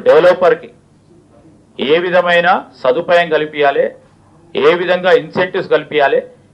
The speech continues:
ఏ విధంగా ముందుకు తీసుకెళ్లాలని వారి ప్రభుత్వంలోనే తీసుకున్నారు. మరి అప్పుడు ఎన్ని లక్షల కోట్లు మతలబు ఉండేనో వారు కూడా చెప్పాలి. మరి ఆజామాబాదు, అదేవిధంగా బాలనగర్కు సంబంధించి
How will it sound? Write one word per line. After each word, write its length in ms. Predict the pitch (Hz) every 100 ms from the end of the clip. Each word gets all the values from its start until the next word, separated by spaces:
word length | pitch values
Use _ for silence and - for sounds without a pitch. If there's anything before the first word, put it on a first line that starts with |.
| -
ఏ 120 | 123 180
విధంగా 320 | 180 190 190 170
ముందుకు 200 | 175 139
తీసుకెళ్లాలని 600 | 170 - 165 165 175 208
వారి 280 | - 180
ప్రభుత్వంలోనే 760 | - 190 185 196 180 175 175 220
తీసుకున్నారు. 520 | 226 175 170 143 107 _ _ _ _ _ _ _ _ _ _ -
మరి 120 | 175
అప్పుడు 300 | 170 170 214
ఎన్ని 300 | 202 208 208 202 190 - - _ _ _ _ _ _ -
లక్షల 360 | 147 156 208 202
కోట్లు 420 | 185 196 196 190 - - _ _ _ _ _ _
మతలబు 360 | 120 156 190 190
ఉండేనో 260 | 185 190 220
వారు 260 | 190 175 180
కూడా 140 | 196 147
చెప్పాలి. 300 | 139 123 - _ _ _ _ _ _ _ -
మరి 140 | 147 156
ఆజామాబాదు, 640 | 180 202 202 190 185 180 185 - _ _ _ _ _ -
అదేవిధంగా 640 | 123 175 185 175 185 180 175 - - _ _ _ _ _ -
బాలనగర్కు 760 | 101 147 175 185 185 185 180 -
సంబంధించి 600 | 170 175 175 170 170